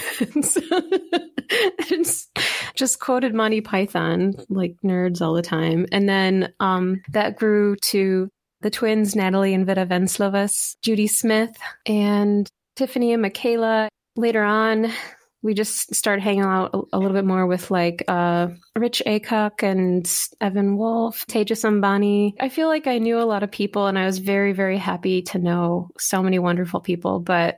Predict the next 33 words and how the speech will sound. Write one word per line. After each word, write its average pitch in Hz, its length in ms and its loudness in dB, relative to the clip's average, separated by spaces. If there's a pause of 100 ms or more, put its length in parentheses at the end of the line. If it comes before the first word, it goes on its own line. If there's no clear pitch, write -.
I, 208 220 2
I 220 140 2
was 269 260 2
that 262 160 2
introvert 190 520 0
that 170 320 0 (480)
kinda 208 220 2
hung 190 160 2
out 180 120 2
with 175 80 -4
the 175 120 -2
same, 170 360 0
like, 156 200 -2
four - 220 -2
or 165 60 -2
five - 320 -8
people. 156 440 -2 (140)
So 175 400 -4 (240)
expand 170 420 -4
a 160 40 -2
little 156 160 -2
bit 165 100 -2
more. 156 340 -2 (760)
Expanded 277 480 0 (120)
pr-, - 140 -8 (220)
quite 311 220 0
a 208 40 2
lot 180 400 0 (140)
when 190 200 0
it 180 80 -8
came 180 240 -2
to - 120 -6
prom. 156 580 -2